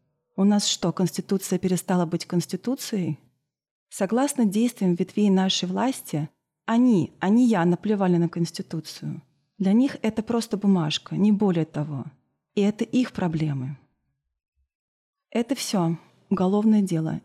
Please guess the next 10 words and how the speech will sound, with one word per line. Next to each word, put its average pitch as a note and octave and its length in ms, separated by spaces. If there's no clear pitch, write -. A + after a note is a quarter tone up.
Ничто A3+ 460
по - 120
сравнению E3+ 420
с - 100
возможным F3+ 560
ядерным E3 520
конфликтом. E3 720
Власть G#3+ 340
должна F#3+ 320
меняться. F3 720